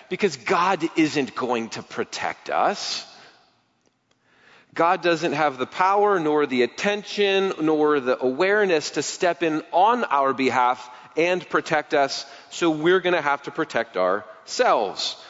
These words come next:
That's, that's typically a first response. It's going to be first response here for Pharaoh. But here's the second thing. Not only is Pharaoh self-protecting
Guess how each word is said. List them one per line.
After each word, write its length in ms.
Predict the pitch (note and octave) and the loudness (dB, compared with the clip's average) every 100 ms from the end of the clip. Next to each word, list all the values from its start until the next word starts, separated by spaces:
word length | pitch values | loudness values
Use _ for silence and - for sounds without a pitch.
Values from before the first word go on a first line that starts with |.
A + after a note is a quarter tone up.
| - | -4
That's, 320 | A#2 D3+ - - - | -2 -2 -4 -14 -8
that's 260 | - A#2+ - - | -6 -4 -6 -6
typically 440 | F#3+ F3 E3+ D#3 | -4 -2 0 2
a 60 | C#3 | 0
first 440 | - C3+ C3 - | 0 -2 -2 -4
response. 760 | B2 - - A2+ F#2 D2+ - - - - _ | -6 -6 -4 -2 -2 -4 -10 -12 -18 -20 _
It's 100 | - | -20
going 340 | F#2+ G2 B2+ C3+ | -12 -4 -4 -4
to 60 | |
be 160 | A#2+ A#2 | -4 -6
first 320 | - A2+ G#2 | -4 -4 -4
response 480 | A2+ - A2 G2+ G2+ | -8 -6 -4 -4 -4
here 180 | G#2 F2+ | -6 -8
for 140 | - | -10
Pharaoh. 520 | G2+ D3+ C#3 A#2 D#2+ - - - - _ - - - | -6 -2 0 0 -2 -6 -18 -20 -20 _ -20 -14 -4
But 100 | E3+ | 0
here's 200 | D#3 D3+ | 0 0
the 60 | |
second 320 | D#3+ A3+ F#3+ C3 | -2 -2 0 -2
thing. 220 | G2+ - - - _ _ _ _ _ _ - | -4 -6 -16 -20 _ _ _ _ _ _ -6
Not 160 | C3 D3 | -2 0
only 280 | F3+ D#3+ | 2 2
is 120 | C#3 - | 0 -2
Pharaoh 440 | - - C#3+ A#2+ | -8 -2 0 0
self-protecting 1300 | - D3+ B2 - - - - C4 - - D2+ E2+ | -2 -4 -4 -6 -12 -10 -4 -4 -6 -10 -10 -10